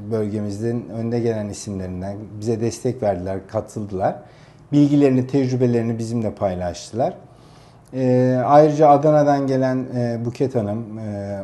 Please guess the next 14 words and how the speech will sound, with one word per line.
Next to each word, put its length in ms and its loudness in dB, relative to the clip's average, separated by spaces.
Osmaniye'den 800 0
gelen 260 -2
Hatice 400 -4
Hanım, 300 -2
eee, 320 0
gayet 440 6
güzel 480 4
deneyimlerini 680 0
paylaşarak, 720 0
bizlerle 500 0
bilgi 260 -2
becerilerini 680 0
gö-, 120 -6
eee, 560 -8